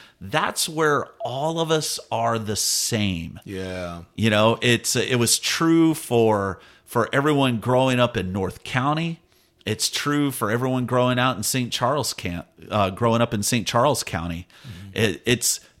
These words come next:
Speaker 1: it, the same impulses, the same desires,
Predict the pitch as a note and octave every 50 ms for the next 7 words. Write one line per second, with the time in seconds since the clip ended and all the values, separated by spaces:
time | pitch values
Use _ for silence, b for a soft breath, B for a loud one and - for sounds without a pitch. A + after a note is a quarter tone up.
0 | _ - B2+ B2 - - A#2+ A2 - - - - D#3 D#3 E3 E3+ E3 - - C#3
1 | C3+ C3 B2 - C3+ B2 A#2+ - - A2+ A2 - - - - G2+ - - - -
2 | - C#3+ D3+ D#3 D#3+ D3+ C3 B2 A2+ - B2 G#2+ G#2+ G#2+ G#2 G2 G2 G2+ F#2 -
3 | -